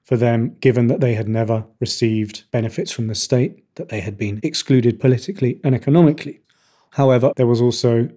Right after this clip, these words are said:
coercion of rural populations by the guerrilla group to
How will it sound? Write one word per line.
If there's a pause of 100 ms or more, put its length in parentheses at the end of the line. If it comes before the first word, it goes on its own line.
coercion
of
rural
populations
by
the
guerrilla
group (500)
to